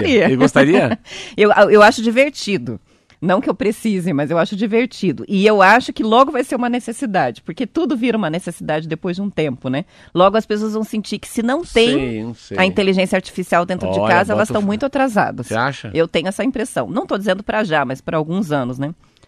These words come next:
Speaker 2: É.
Speaker 1: Vai ser uma coisa estranha quem não tem nenhum tipo de, de inteligência artificial
Speaker 2: É, mas
Speaker 1: dentro
Speaker 2: coloca,
Speaker 1: de casa.
Speaker 2: olha, você falou que ele vai trazer televisão, né? Ó, a televisão tá ficando fora de moda, hein?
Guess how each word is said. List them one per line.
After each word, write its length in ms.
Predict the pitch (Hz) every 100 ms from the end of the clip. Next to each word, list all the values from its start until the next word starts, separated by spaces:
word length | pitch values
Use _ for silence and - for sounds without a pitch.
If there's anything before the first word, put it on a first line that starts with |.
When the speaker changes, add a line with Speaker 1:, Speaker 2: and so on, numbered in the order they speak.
| -
Speaker 2:
É. 220 | 101 110 107
Speaker 1:
Vai 120 | 160
ser 180 | - 185
uma 160 | 185
coisa 680 | 190 190 185 196 196 190 190
estranha 560 | 190 - 220 208 226 226
quem 160 | 208
não 140 | 214 214
tem 220 | 196 190
nenhum 200 | 185 208
tipo 320 | - 202 208
de, 460 | 180 190 175 160 151
de 180 | 156 165
inteligência 600 | 165 170 170 165 160 170
artificial 480 | 170 - 180 - 127
Speaker 2:
É, 40 |
mas 160 | 123 117
Speaker 1:
dentro 60 |
Speaker 2:
coloca, 260 | - 139 143
Speaker 1:
de 60 | 123
casa. 140 | -
Speaker 2:
olha, 60 | - -
você 80 | -
falou 140 | 127 131
que 80 |
ele 80 | 143
vai 120 | 143
trazer 360 | 139 123 123 139
televisão, 640 | 143 143 143 127 123 110
né? 180 | 98 90 _ _ _ _ _
Ó, 120 | 107
a 40 | 104
televisão 580 | - 107 104 104 95 98
tá 100 | 117
ficando 200 | 135 139
fora 220 | 131 131
de 80 | 175
moda, 320 | 185 139
hein? 100 | 117